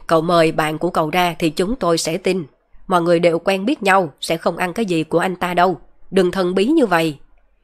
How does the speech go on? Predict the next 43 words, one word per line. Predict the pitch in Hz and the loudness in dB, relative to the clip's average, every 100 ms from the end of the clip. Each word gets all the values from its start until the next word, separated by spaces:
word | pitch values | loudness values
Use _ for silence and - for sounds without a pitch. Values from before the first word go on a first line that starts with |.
| _ _ _ _ _ | _ _ _ _ _
Lý | 202 240 | -2 0
Thành | 240 185 | -2 -2
Minh | 185 185 175 | -2 -2 -2
bưng | 196 190 | -2 0
ly | 190 | -2
rượu | 175 151 | 0 -2
lên, | 175 185 180 151 | -2 -2 -4 -6
nếm | 185 180 269 | -4 -2 -2
thử | 208 151 | -4 -4
một | 214 175 185 | -4 -4 -2
miếng, | 185 262 - _ - | -4 -4 -12 _ -16
thoải | - 160 | -6 -6
mái | 180 180 202 | -2 -4 -4
mà | 254 165 | -4 -2
nheo | 156 190 180 | -2 -4 -2
mắt, | 240 - _ - - | -4 -6 _ -20 -4
vẫn | 185 175 | -4 -2
không | 240 185 | -2 -4
quên | 190 185 180 | -4 -4 -6
thêm | 180 220 196 | -4 -4 -2
dầu | 175 156 | -2 -2
vào | 165 160 | -4 -2
lửa. | 165 170 285 _ _ _ - - - - - - | -2 -4 -12 _ _ _ -20 -20 -20 -20 -20 -2
Đường | 190 170 | 0 0
Nham | 190 185 185 180 | 0 -4 -4 -6
thầm | 190 170 156 - | -4 -4 -4 -2
cười | 180 | -2
khẩy, | 151 170 147 262 - _ - _ - | -2 -6 -6 -10 -12 _ -20 _ -8
thảo | 170 180 | -4 0
nào | 202 165 160 | 0 2 0
muốn | 175 190 269 | -2 -2 -2
gọi | 175 151 | -4 -4
mình | 170 165 165 | -4 -4 -2
qua | 190 185 | -4 -2
đây, | 185 196 - - | -4 -6 -8 0
thì | 196 | 2
ra | 226 | 2
là | 196 170 | 0 -2
muốn | 180 196 277 | -2 -2 0
dẫm | 202 156 | -2 -2
lên | 214 185 | -2 -2
mấy | 165 170 | -2 -2
dẫm. | 220 147 214 | -2 -2 -4